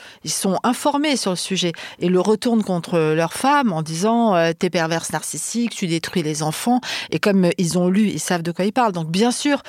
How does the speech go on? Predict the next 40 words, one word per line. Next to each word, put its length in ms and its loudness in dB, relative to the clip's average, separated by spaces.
que, 360 2
euh, 60 -2
ce 200 0
livre, 400 2
euh, 720 0
comme 220 2
le 80 2
livre 180 0
de 80 2
Sarah 280 -2
Schulman, 580 0
pourrait 260 -2
être, 200 -4
euh, 240 0
utilisé 640 2
par 180 0
des 100 -2
personnes 120 -2
aux 160 0
intentions 600 -2
toxiques. 480 -6
Euh, 760 -2
maintenant, 680 2
si 260 -2
on 80 2
se 180 0
retient 540 2
de 100 2
lire, 500 2
ou 60 -6
si 220 0
on, 220 0
on 40 0
se 160 -2
re-, 160 0
de, 240 2
pardon, 340 -4
de 120 0
lire, 180 0
d'écrire, 560 2